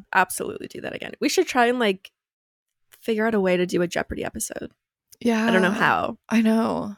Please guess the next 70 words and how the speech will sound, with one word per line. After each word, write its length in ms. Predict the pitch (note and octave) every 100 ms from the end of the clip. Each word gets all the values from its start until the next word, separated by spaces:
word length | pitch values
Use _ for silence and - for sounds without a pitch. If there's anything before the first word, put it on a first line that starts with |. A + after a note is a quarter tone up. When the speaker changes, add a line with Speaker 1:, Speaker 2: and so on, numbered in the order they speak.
| -
Speaker 1:
But 240 | - - - _ -
something 340 | A3 G3+ -
like 160 | G#3+ -
that. 180 | C4+ C4+
That'd 180 | - -
be 80 | - -
fun. 240 | - A#3 - _ _
Speaker 2:
That 140 | A3
is 120 | G3+ F3+
right 180 | G3
Speaker 1:
I 20 | A#3+
Speaker 2:
up 60 |
Speaker 1:
just 100 | F4
Speaker 2:
our 60 | -
alley. 480 | - F3+ F3+ F#3 G#3+ _ _ G#3+
Speaker 1:
I 200 | B3 B3
love 640 | G#3 G#3 G#3+ A#3+ B3 A#3
pop 220 | - F#3+
culture 200 | G3+ G3
trivia. 460 | F#3 F3+ - F#2+ G#3
Like, 140 | G3+ G3+
that's 280 | G#3+ G3+ G#3
one 140 | F#3+
Speaker 2:
Mm-hmm. 60 | G3
Speaker 1:
thing 120 | F#3+
I 80 | F3+
do 140 | F3
know. 240 | E3+ G3+ G#3 _ _ _ _ G3
Speaker 2:
Yeah. 320 | F3+ G#2+ - - - -
Speaker 1:
I 60 | -
Speaker 2:
'Cause 80 | C#4+
Speaker 1:
don't 80 | D4+
Speaker 2:
I'm 60 |
Speaker 1:
know 60 | -
Speaker 2:
not 60 | G3 F3+
Speaker 1:
much, 200 | E3+ - -
but 80 |
I 60 | F3+
know 140 | F3+ D3+
that. 240 | F#2 - _ _
Speaker 2:
I 100 | A3 A3+
was 120 | B3
gonna 140 | A#3+
say, 140 | B3 A3
I'm 220 | G3+ G3+
not, 260 | G3 G3+
I 60 | A3
wouldn't 240 | G3+ A3 B3
be 100 | A3+
good 160 | G3
at, 120 | G3+
like, 360 | F#3+ F3 - -
if 100 | G3+
I 80 | G3+
actually 360 | - F3+ - F3+
watched 360 | E3+ - - G#3
Jeopardy, 380 | D#3+ F3+ F#3 G3
like, 120 | F#3+
I 80 | G3
couldn't 260 | G#3+ A3 A3
answer 220 | F3 F3+
Speaker 1:
Mm-hmm. 100 | F3+
Speaker 2:
any 80 | F3+
questions 400 | - F#3+ G3+ F#3+
'cause 160 | G3+
I 60 | G3+
feel 140 | G#3
like 100 | G#3 A#3
they're, 100 | A3+
like, 200 | G3+